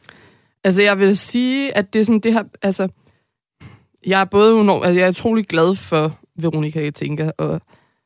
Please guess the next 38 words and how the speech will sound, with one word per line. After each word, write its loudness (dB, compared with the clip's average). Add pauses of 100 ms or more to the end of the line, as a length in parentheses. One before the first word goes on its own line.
(120)
hvad 0
hun 2
har 0
lavet. -2
Jeg 0
synes, -4
det -2
er -8
virkelig -4
morsomt, -4
altså -4
også -4
bare -4
ud -2
fra -6
sådan -4
et -8 (460)
medieperspektiv, -4
hvor, -4
hvor -2
villige 0
og -2
hurtige 0
folk -4
er -6
bare -6
til -10
at -8
springe -8
på -6
noget 0
for -4
at -6
få -4
en -2
bid -2
af -14
kagen. -6